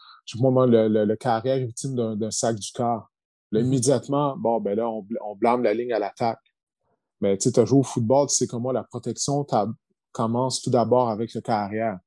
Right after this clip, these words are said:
Speaker 2: Mhm.
Speaker 1: C'est au carrière de savoir le nombre de, de joueurs qui vont blitzer sur tel jeu. Puis avant même la mise en jeu du ballon, ben, tu sais, euh, si une équipe envoie un blitz avec une couverture zéro, faut que le carrière se débarrasse rapidement du ballon.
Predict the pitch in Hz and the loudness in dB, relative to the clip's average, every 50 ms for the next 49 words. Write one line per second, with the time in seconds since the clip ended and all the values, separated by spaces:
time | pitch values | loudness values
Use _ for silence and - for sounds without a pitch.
0 | _ _ _ _ _ _ _ - 113 - 113 117 113 - 113 101 - 131 120 113 | _ _ _ _ _ _ _ -16 -14 -12 -10 -8 -4 -2 -2 0 4 4 6 6
1 | 110 110 123 131 135 131 123 113 - - 113 110 120 123 120 110 107 110 117 120 | 6 6 6 6 6 6 4 4 4 2 2 4 4 4 4 4 2 0 -2 -2
2 | 123 113 107 104 101 95 101 104 101 101 - 110 113 117 113 - - 117 110 101 | -2 -2 -2 -2 -2 0 0 -2 -2 -2 0 0 2 2 0 -2 -4 -4 -2 -2
3 | 98 101 101 - - - 123 110 - 113 98 - - 101 98 95 104 127 139 160 | -2 -4 -4 -2 2 4 4 4 4 2 2 4 4 2 4 4 2 2 2 2
4 | 160 - _ _ _ _ _ _ _ - 156 147 127 117 113 107 104 120 135 139 | -2 -6 _ _ _ _ _ _ _ 2 4 4 4 2 0 0 0 -2 -2 -2
5 | 131 117 117 117 123 127 123 127 113 110 110 - 123 120 117 107 113 104 104 120 | -2 -2 -2 -4 -4 -6 -6 -6 -8 -8 -4 -2 -2 -2 2 2 2 4 4 4
6 | 135 139 120 101 98 - - - 95 - - 143 147 110 - - _ _ _ _ | 2 2 2 -2 -2 -2 -4 -4 -2 0 2 2 0 0 -2 -8 _ _ _ _
7 | 104 101 95 92 92 95 95 92 - - - - 127 123 117 104 - - 127 123 | 0 0 2 2 0 0 -2 -2 -2 -2 -2 -2 -4 -4 -6 -6 -2 -2 -2 -2
8 | - _ _ _ _ _ _ _ _ _ _ _ _ _ _ _ - - 117 98 | -2 _ _ _ _ _ _ _ _ _ _ _ _ _ _ _ -10 -8 -8 -6
9 | 98 117 123 123 110 95 90 110 127 127 - 117 104 110 113 - 127 120 - 110 | -4 -2 0 0 -2 -2 -2 -2 -2 -2 0 -4 -6 -8 -8 -10 -14 -16 -10 -6
10 | 110 110 - - - 131 127 120 110 107 95 107 127 131 131 - - 135 123 - | -4 -4 -4 -2 0 0 0 2 2 2 4 4 4 2 2 -2 -2 -2 -2 0
11 | 120 104 - 120 101 98 107 113 113 - - 101 104 101 101 101 101 110 110 - | -2 -4 -2 -2 -2 -2 -2 -4 -4 -6 -6 -6 -4 -4 -4 -4 -4 -4 -6 -4
12 | - 107 - - 104 113 110 110 107 104 98 98 90 101 110 107 | -4 -6 -6 -4 -4 -4 -2 -2 -2 0 0 0 0 0 -2 -4